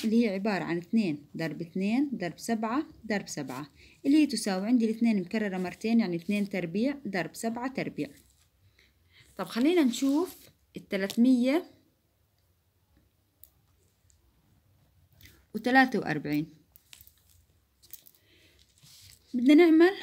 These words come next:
قسمة متكررة. طبعا ما بتقبل قسمة على اثنين. خلينا نجمع أرقامها. ثلاثة زائد ثلاثة ستة، زائد أربعة عشرة، مش مضاعفات الثلاثة. طيب خلينا نشوفها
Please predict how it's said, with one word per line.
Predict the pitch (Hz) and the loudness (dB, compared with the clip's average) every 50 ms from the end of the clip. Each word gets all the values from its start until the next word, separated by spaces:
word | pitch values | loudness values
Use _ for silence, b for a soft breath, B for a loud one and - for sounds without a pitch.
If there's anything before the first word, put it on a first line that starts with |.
| B B B B B B B B B B B B B B _ - - _ _ - | B B B B B B B B B B B B B B _ -20 -20 _ _ -4
قسمة | 294 285 - 277 262 302 349 349 - - - | -2 2 6 6 8 8 8 6 2 -2 -2
متكررة. | 220 220 - 180 - 170 156 143 147 147 143 147 147 - - _ _ _ _ _ _ _ _ _ _ _ _ _ _ _ _ _ _ _ _ _ _ _ _ _ _ _ _ _ _ _ _ _ _ _ _ _ _ _ _ - | -2 -2 -4 -6 -4 -4 -4 -2 -4 -4 -4 -6 -8 -10 -14 _ _ _ _ _ _ _ _ _ _ _ _ _ _ _ _ _ _ _ _ _ _ _ _ _ _ _ _ _ _ _ _ _ _ _ _ _ _ _ _ -6
طبعا | 277 269 277 269 | -4 -2 0 0
ما | 277 294 226 262 294 | 0 2 2 2 0
بتقبل | 285 - 226 - - 180 170 | 0 -2 -6 -6 -6 -6 -6
قسمة | 175 190 180 - 175 156 | -6 -8 -8 -4 -2 -2
على | 151 160 | -2 -4
اثنين. | - - 165 160 175 208 254 262 - - - - - - | -4 -2 -2 -2 0 -2 -2 -4 -8 -12 -20 -18 -8 -2
خلينا | 285 302 320 294 269 269 | 2 4 6 8 6 6
نجمع | 226 220 226 - - | 6 4 2 2 -2
أرقامها. | 185 170 - - 156 156 156 165 | -6 -6 -6 -4 -2 -2 -2 -2
ثلاثة | 165 233 254 294 302 285 240 | -2 0 0 0 0 0 -2
زائد | 233 254 196 214 | -2 -2 -2 -4
ثلاثة | - - 208 196 190 185 190 - 233 269 294 285 - | -4 -4 -2 -2 -2 -2 -2 -2 -2 -2 -4 -4 -8
ستة، | - - - - - - 165 | -8 -6 -6 -6 -4 -6 -4
زائد | 165 220 226 220 220 | -2 -2 -2 -2 -2
أربعة | - 254 262 226 240 214 | -4 -4 -2 -2 -2 -2
عشرة، | 185 185 190 - 208 220 254 302 330 | -2 -4 -6 -6 -6 -4 -4 -2 -2
مش | 349 330 - - | -2 -4 -2 -2
مضاعفات | 233 196 175 190 160 165 165 - 175 175 - | -4 -2 -2 -4 -4 -4 -6 -6 -8 -6 -8
الثلاثة. | 170 - - 156 151 147 147 143 - 160 160 b b b b b b b b _ _ | -10 -8 -6 -4 -4 -4 -4 -6 -10 -12 -14 b b b b b b b b _ _
طيب | - 233 190 160 151 165 165 | -4 -2 -2 -2 -2 -4 -6
خلينا | - - 262 269 320 339 320 | -6 -2 2 4 6 6 6
نشوفها | 277 254 285 294 247 254 262 269 269 269 | 4 4 2 -2 -2 -2 -2 -2 -2 -4